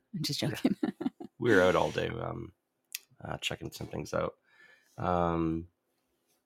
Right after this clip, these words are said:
Speaker 2: it's an off-market deal, uh, that we went and checked out, and it looks pretty promising.
Speaker 1: Mm-hmm.
Speaker 2: Um, sounds like we're probably gonna be signing the papers for that tonight. Um, so excited about that.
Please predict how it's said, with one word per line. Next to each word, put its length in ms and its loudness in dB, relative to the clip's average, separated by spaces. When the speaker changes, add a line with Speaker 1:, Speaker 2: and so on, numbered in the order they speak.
Speaker 2:
it's 80 0
an 60 8
off-market 500 4
deal, 260 0
uh, 220 -4
that 180 -8
we 80 0
went 160 -4
and 80 -10
checked 220 -6
out, 200 2
and 80 -6
it 40 -2
looks 240 -4
pretty 200 -2
promising. 460 0
Speaker 1:
Mm-hmm. 340 0
Speaker 2:
Um, 320 2
sounds 220 4
like 140 0
we're 80 0
probably 180 2
gonna 140 0
be 80 0
signing 220 0
the 40 -2
papers 300 -2
for 100 -2
that 160 0
tonight. 280 0
Um, 420 6
so 140 4
excited 260 12
about 220 4
that. 260 6